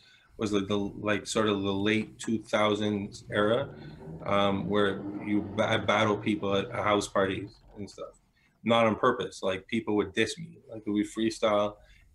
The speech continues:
and, like, I would kill it, and then people would be like, "Uh, like, this guy, he thinks he's fucking good, you know? So I'm gonna diss him, and then I'm gonna sh-, everybody's gonna, you know,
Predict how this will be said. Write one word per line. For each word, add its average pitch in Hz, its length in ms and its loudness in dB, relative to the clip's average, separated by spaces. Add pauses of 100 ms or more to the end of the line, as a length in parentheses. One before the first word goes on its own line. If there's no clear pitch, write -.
and, 101 200 0
like, 98 320 -2 (240)
I 110 80 2
would 104 140 0
kill 117 200 2
it, 104 220 0
and 107 120 -2
then 101 100 -2
people 104 300 -2
would 98 120 -4
be 101 60 2
like, 92 260 -2 (840)
"Uh, 107 440 6
like, 101 160 2
this 110 160 -2
guy, 110 180 2
he 101 60 0
thinks 104 200 -4
he's 104 140 -8
fucking 101 320 -4
good, 98 300 2
you 92 80 -4
know? 117 200 -4
So - 140 -4
I'm 101 100 2
gonna 95 140 -2
diss 107 280 0
him, 98 220 -2
and 101 120 -8
then 98 80 -2
I'm 98 100 -2
gonna 92 180 -4
sh-, - 240 -14
everybody's 98 340 -2
gonna, 95 240 -6
you 98 120 -6
know, 95 180 -2